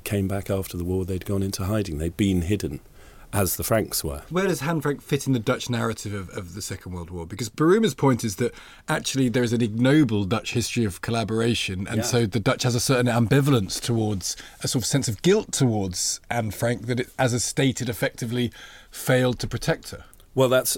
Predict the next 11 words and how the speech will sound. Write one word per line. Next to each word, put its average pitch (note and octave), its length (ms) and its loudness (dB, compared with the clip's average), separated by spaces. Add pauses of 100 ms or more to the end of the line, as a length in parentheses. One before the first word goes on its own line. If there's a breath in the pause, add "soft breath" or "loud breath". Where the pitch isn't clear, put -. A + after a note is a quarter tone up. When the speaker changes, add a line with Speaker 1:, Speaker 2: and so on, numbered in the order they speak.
Speaker 1:
certainly G2+ 400 2
true. C#3 500 4 (100)
Obviously, G2+ 280 -2
they G2 100 0
didn't G2+ 240 0
protect - 520 -4
her, A2 340 2
and G#2+ 280 0 (420 loud breath)
they B2 160 4
were A2 540 2 (340)
brutally F#2+ 600 2